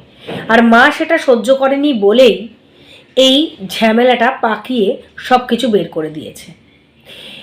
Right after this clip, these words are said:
এবং ওখানে কোনো ট্রাস্টি নেই, কিছুই নেই। এখানে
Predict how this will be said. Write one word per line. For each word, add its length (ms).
এবং 340
ওখানে 240
কোনো 220
ট্রাস্টি 680
নেই, 240
কিছুই 460
নেই। 300
এখানে 560